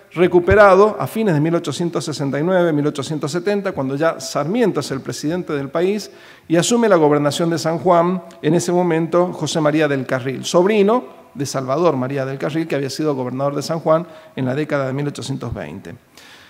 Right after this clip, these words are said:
Eh, José María del Carril había despertado enormes expectativas en la ciudadanía sanjuanina. Era una figura esperada. Una persona muy joven se convirtió en gobernador de la provincia con solo treinta y tres años, abrazaba ideales liberales,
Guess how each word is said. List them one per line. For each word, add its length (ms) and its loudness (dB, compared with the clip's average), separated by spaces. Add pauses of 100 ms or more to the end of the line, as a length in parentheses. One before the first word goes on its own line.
(200)
Eh, 300 6
José 240 2
María 260 4
del 160 2
Carril 280 0
había 180 4
despertado 640 0
enormes 540 2
expectativas 840 -2
en 120 -2
la 80 -2
ciudadanía 480 -2
sanjuanina. 720 -8 (320)
Era 100 2
una 140 4
figura 320 0
esperada. 520 0
Una 200 -6
persona 280 -4
muy 140 0
joven 340 2
se 160 -6
convirtió 480 -2
en 120 0
gobernador 420 0
de 80 -2
la 100 -4
provincia 440 -6
con 120 -6
solo 340 -4
treinta 280 -6
y 60 -6
tres 260 -4
años, 400 -2 (260)
abrazaba 840 2
ideales 500 0
liberales, 680 0